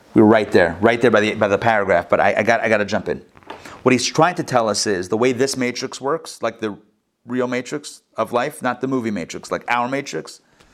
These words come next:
is you have two things that are working together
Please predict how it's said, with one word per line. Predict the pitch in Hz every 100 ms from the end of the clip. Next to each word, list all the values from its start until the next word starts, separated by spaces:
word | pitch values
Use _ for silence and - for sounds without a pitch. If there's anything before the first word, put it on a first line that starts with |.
| _ - - - _ _ _
is | 110 117
you |
have | 113
two | -
things | 147 104 82 - - _ -
that |
are | 113
working | 117 117 -
together | 113 104 85